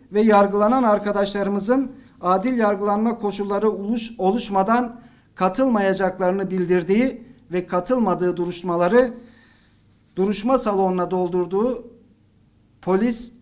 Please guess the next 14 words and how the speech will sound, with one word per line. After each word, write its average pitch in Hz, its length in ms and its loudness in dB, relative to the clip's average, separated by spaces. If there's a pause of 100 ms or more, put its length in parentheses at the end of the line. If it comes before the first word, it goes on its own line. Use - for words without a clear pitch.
ve 208 420 0
askerlerle 180 1120 0
devam 160 380 0
ettiriyor. 117 540 -6 (1080)
İktidarın 240 560 4
vesayeti 240 520 0
altındaki 233 560 0
yargı 226 360 2
eliyle 240 420 2
kurduğu 226 360 -2
kumpasların 220 600 0
en 226 280 0
büyüğü 226 240 0
olan 190 360 4